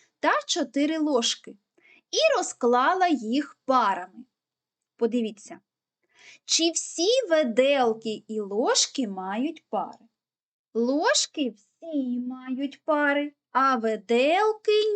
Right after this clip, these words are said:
ні. Наскільки більше виделок, ніж ложок? Дивіться, чотири ложки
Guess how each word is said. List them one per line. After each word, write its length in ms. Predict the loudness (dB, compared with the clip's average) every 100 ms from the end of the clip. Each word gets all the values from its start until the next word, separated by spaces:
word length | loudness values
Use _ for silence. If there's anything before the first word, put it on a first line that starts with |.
| 0
ні. 460 | 2 2 2 0 -12 _ _ _ -20 -20 _
Наскільки 1120 | 2 2 0 -4 -6 0 2 4 2 2 0
більше 640 | 0 2 4 4 0 0 0
виделок, 720 | -2 0 2 4 4 2 2
ніж 340 | 2 2 0
ложок? 520 | 0 0 0 -8 -16 _
Дивіться, 440 | -2 0 -4 -10 -18 -4
чотири 680 | -2 0 2 4 4 0 0
ложки 460 | 2 2 0 -4